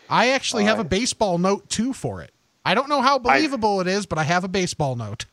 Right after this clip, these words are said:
Speaker 2: Well, we'll come back with that. I'm, I,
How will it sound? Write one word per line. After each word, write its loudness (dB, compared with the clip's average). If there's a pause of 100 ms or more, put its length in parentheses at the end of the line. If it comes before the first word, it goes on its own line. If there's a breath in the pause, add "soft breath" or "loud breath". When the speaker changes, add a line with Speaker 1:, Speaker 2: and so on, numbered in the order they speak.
(300)
Speaker 2:
Well, 4
we'll 2
come -2
back 2
with 0
that. 2
I'm, -2 (340 loud breath)
I, -2